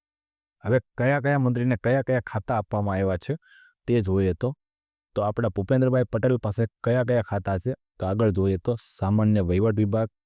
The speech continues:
વહીવટી સુધારણા વિભાગ, તાલીમ અને આયોજન, બિન નિવાસી ગુજરાતી પ્રભાગ, મહેસૂલ અને આપત્તિ વ્યવસ્થાપન, માર્ગ અને મકાન અને પાટનગર યોજના, નર્મદા અને કલ્પસર યોજના,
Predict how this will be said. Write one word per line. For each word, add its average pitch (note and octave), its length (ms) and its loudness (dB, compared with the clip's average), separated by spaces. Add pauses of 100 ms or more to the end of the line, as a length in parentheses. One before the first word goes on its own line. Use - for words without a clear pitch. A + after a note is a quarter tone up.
(460)
વહીવટી G2+ 400 0
સુધારણા G#2 480 0
વિભાગ, A2 300 0 (640)
તાલીમ G#2 400 0
અને G2 220 -2 (160)
આયોજન, G#2+ 500 0 (760)
બિન F#2 340 2
નિવાસી G#2+ 600 2
ગુજરાતી G2 640 0
પ્રભાગ, G#2+ 640 -4 (640)
મહેસૂલ G2 540 0
અને G2+ 180 -4 (100)
આપત્તિ G#2 420 -2
વ્યવસ્થાપન, G#2+ 760 0 (640)
માર્ગ G#2+ 460 0
અને A2 140 2
મકાન G2 440 0
અને F#2+ 200 -4 (160)
પાટનગર G#2+ 520 0
યોજના, A2 420 2 (680)
નર્મદા A2 460 2
અને G2 320 -2
કલ્પસર G#2+ 480 0
યોજના, A2 400 2